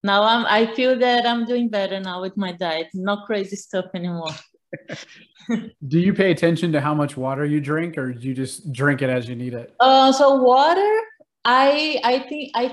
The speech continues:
Speaker 1: feel that on the first two weeks and a half of four weeks, I drink water without, uh, way, uh, worrying about it. Drink a lot of water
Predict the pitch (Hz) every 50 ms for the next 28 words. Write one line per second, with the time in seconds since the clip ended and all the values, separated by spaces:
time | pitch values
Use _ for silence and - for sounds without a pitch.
0 | - - 294 294 302 269 285 285 277 277 269 269 262 - - 247 262 254 269 269
1 | 269 - 285 285 294 311 302 - - _ - - - 302 311 311 320 320 320 330
2 | 320 320 320 320 320 320 - - 302 302 302 311 285 285 302 311 311 330 339 330
3 | - - _ _ _ _ _ _ _ _ - 220 226 220 220 226 220 - - 214
4 | 226 247 254 277 269 277 302 320 339 339 - - - - _ _ _ _ _ -
5 | 196 208 220 240 226 226 254 269 269 277 269 269 233 226 226 226 233 240 240 262
6 | 262 262 262 262 269 262 269 - 233 220 226 214 220 - 233 214 214 220 220 220
7 | 220 220 220 - - - _ _ _ - 185 190 180 196 - - 202 196 196 190
8 | 190 190 190 214 220 214 214 - - 202 202 190 185 185 175 - - 190 185 185
9 | 180 180 180 190 208 214 208 202 196 196 190 185 175 170 170 147 143 143 147 -
10 | - _ _ - 160 175 208 208 208 208 185 185 196 208 214 220 202 190 185 185
11 | 185 196 214 233 262 -